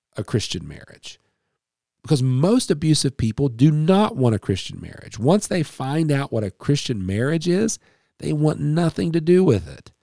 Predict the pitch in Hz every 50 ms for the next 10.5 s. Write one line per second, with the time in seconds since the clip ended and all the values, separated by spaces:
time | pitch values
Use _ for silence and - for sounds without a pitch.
0 | _ _ _ _ _ _ _ _ _ _ _ _ - 131 123 151 135 127 120 -
1 | - - - 220 - - 220 160 131 104 95 82 - - - - 175 165 - -
2 | - _ _ _ - - - - - 170 185 220 - - 170 139 123 113 110 107
3 | 98 101 92 95 95 95 - - 101 98 98 95 90 90 - - 101 95 85 92
4 | 87 85 85 90 123 147 214 220 107 87 85 - - 85 98 - - _ _ _
5 | _ _ _ _ _ - - - 117 151 175 - 151 131 120 110 104 107 107 104
6 | 104 101 117 - - - 92 - - - - 101 101 92 95 - - - 107 113
7 | 110 113 98 101 101 - - 95 - - - 117 147 151 - 85 - 113 92 92
8 | 85 92 90 87 82 - 104 101 - - 98 - 85 80 - - - - - -
9 | 85 73 87 107 127 - - 95 87 92 - _ _ _ _ _ _ _ _ _
10 | _ _ _ - 113 95 82 78 - -